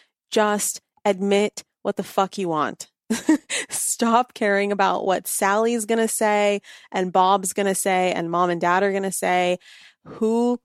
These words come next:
cares, you guys? I'm telling you, as someone who's gotten to the point at which I am right now compared to where I was, like, you know, seven years ago, broke, living on my grandma's couch, people are gonna judge you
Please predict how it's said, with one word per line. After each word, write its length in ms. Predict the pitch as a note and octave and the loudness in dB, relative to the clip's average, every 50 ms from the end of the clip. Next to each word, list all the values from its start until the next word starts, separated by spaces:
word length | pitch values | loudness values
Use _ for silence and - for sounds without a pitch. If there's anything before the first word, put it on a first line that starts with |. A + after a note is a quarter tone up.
| _ _ _ _ | _ _ _ _
cares, 540 | - - - G3+ F3+ F3 F3 E3+ E3+ E3+ - | -20 -8 -4 -2 0 2 2 2 2 0 -2
you 80 | D#3 D3+ | -4 -2
guys? 340 | D#3 D3 D#3+ E3+ F3 E3 - - | -2 -2 0 -2 -2 -4 -2 -2
I'm 200 | F#3 G3 G#3+ G#3+ | 0 0 0 -2
telling 420 | - - - D#3+ E3 E3 F3+ F#3+ | -2 -2 -2 0 0 0 -2 0
you, 180 | G3+ G#3 G#3+ G3+ | 0 0 0 0
as 220 | F#3+ F#3 F3 - | -2 -2 -4 -4
someone 540 | - - F#3+ E3 E3+ F3+ G3 G#3+ A3+ A#3+ B3 | -4 -2 -2 -2 0 0 0 0 0 0 0
who's 280 | A3+ A3+ G#3 G3+ F3+ | 0 -2 -2 -4 -4
gotten 480 | F#3+ - E3+ D#3+ D#3 - F3 F3 F3 E3+ | -4 -4 -2 -2 0 -2 -2 -4 -4 -6
to 500 | - - F3 E3 D#3+ D#3+ D#3 D#3 D#3 D#3+ - _ _ _ _ - | -6 -2 0 0 2 2 2 0 0 -2 -4 _ _ _ _ -4
the 120 | F#3 F#3+ | -4 -4
point 500 | - - - - F3+ D#3+ E3+ F3+ G3 F#3 - | -4 -4 -6 -4 -2 -2 0 0 -2 -2 0
at 200 | - F#3+ F3+ - | 0 2 2 2
which 200 | F3 E3+ - - | 0 0 0 -2
I 80 | F3+ E3 | -4 -4
am 280 | - - D#3+ D#3 E3 | -2 -4 -4 -2 -2
right 180 | E3 E3 - - | -2 -2 -2 -4
now 240 | E3 D#3 D#3 D#3+ F3+ | -4 -2 -2 -2 -2
compared 420 | - - F3+ - - E3+ D#3+ - | -4 -6 -10 -6 -6 -6 -6 -4
to 100 | - F#3 | -4 -4
where 140 | E3+ E3+ E3+ | -2 -2 0
I 60 | E3 | 0
was, 400 | D#3+ D#3 D#3 D3+ D3+ D#3+ E3 - | 0 0 0 0 0 -2 -4 -4
like, 160 | D#3 D#3 D#3 _ - | -4 -4 -6 _ -8
you 80 | E3 | -8
know, 140 | D#3+ D3+ D3 | -6 -6 -4
seven 300 | - - E3+ D#3+ E3 F3+ | -2 0 0 0 0 -2
years 220 | D3+ D3 D#3 D#3+ | -2 -4 -4 -4
ago, 220 | F3+ - F3+ F3 E3+ | -4 0 0 0 0
broke, 420 | - - E3 E3+ F3 E3+ - - | 0 0 0 2 0 0 -4 -6
living 260 | F#3 E3+ E3 E3+ F3 | -4 -2 -2 0 -2
on 60 | E3 D#3 | -2 -2
my 80 | D#3+ | -2
grandma's 340 | D3+ - E3 D#3 F3+ D#3+ - | -2 -2 -4 -4 -4 -6 -6
couch, 480 | - F3 D#3 D#3 F3 A#3 - - - - _ - - - _ _ _ _ _ _ _ _ _ | -4 -2 0 2 0 0 -2 -4 -10 -14 _ -20 -20 -20 _ _ _ _ _ _ _ _ _
people 300 | - B3 B3+ B3+ - F#4 | -2 -2 -2 0 2 2
are 140 | G4 G4 F4+ | 2 2 2
gonna 220 | F#4+ G4 F#4 D#4+ | 2 2 2 2
judge 420 | A#3+ G#3+ F#3+ F3+ E3 E3 E3+ E3 F#3 | 2 2 2 2 2 2 0 -2 -2
you 460 | G#3 A3 A3+ A#3 B3 B3+ C4+ C#4 | -2 0 2 2 2 2 2 -2